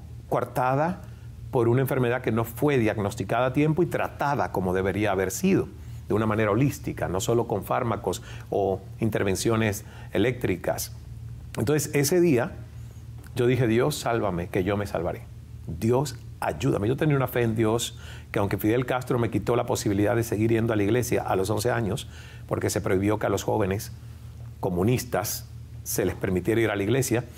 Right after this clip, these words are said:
yo seguí con Dios en mi corazón. Y ese día dije, "Dios, ayúdame, yo no sé lo que tengo que hacer, pero por favor permite que mi destino no sea lo que yo estoy viendo que es el destino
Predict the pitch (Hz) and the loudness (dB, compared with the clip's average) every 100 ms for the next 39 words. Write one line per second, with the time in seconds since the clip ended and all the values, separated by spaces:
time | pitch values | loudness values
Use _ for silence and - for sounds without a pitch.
0 | - - 120 131 156 165 160 139 143 151 | -16 -8 0 2 4 4 4 2 2 2
1 | 135 117 110 - - 139 - - - - | 2 2 0 0 -4 -6 -8 -14 -12 -2
2 | 123 143 151 147 147 139 113 127 147 147 | 2 4 4 6 4 4 4 4 4 0
3 | - 101 117 98 85 101 165 - 220 175 | -2 0 2 2 2 2 2 2 2 4
4 | 139 139 135 104 117 101 - - - - | 2 2 2 0 0 -2 -6 -16 -16 -16
5 | - 123 113 135 120 120 165 185 143 139 | -4 0 0 0 0 2 2 2 0 2
6 | 185 - 82 - - - - - - - | 2 0 -4 -6 -16 -14 -16 -16 -16 -10
7 | - 123 120 120 113 120 - 190 120 120 | -2 2 4 4 4 2 2 2 4 4
8 | 131 - 165 120 120 104 117 151 147 139 | 2 2 2 2 2 0 0 2 4 4
9 | 139 110 110 123 120 117 113 | 2 2 2 2 2 2 2